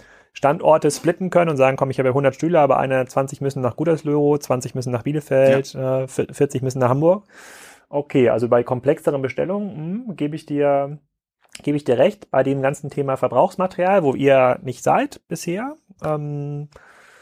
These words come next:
Speaker 2: Wir haben witzigerweise
Speaker 1: Ja.
Speaker 2: es auch probiert, da über Verbrauchsmaterial eine gewisse Frequenz mal hinzukriegen auf Zerteo.
Speaker 1: Hm.
Speaker 2: Funktioniert nicht so unbedingt, weil das ist erstens von der Marge nicht spannend,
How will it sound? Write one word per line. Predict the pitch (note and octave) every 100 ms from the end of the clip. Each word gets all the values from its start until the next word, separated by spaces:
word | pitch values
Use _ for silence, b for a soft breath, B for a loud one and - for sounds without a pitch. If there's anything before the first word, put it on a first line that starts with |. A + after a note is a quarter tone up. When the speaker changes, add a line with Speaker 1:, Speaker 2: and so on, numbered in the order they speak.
| B
Speaker 2:
Wir | A#2+ B2
haben | E3
witzigerweise | E3+ F3+ E3 C#3 C#3
Speaker 1:
Ja. |
Speaker 2:
es | C#3
auch | E3 C3
probiert, | - A2+ C#3 E3
da | C#3
über | A#2+ B2+ A#2+
Verbrauchsmaterial | A2+ A#2+ G2+ F#2+ C3 E3 C#3 B2+ B2 A2 A2
eine | A2
gewisse | G#2+ G#2 A2 G#2+
Frequenz | - G2+ - A2 B2+ G#2
mal | G2
hinzukriegen | G2 G2+ G2+ - F#2+ F2+ F2+
auf | F#2+ -
Zerteo. | F#2 - F#2+ G#2 - _
Speaker 1:
Hm. | C3 B2+ D#3 B B
Speaker 2:
Funktioniert | - G2+ - A2+ A2 A#2
nicht | G#2 G#2+
so | - F#2
unbedingt, | G#2 G2+ F#2 G#2 G2
weil | G2 G#2
das | A#2 C3
ist | -
erstens | A2+ - B2 -
von | A2
der |
Marge | G#2+ G#2+ D#3+ E3+
nicht | D#3 -
spannend, | - B2+ B2 B2+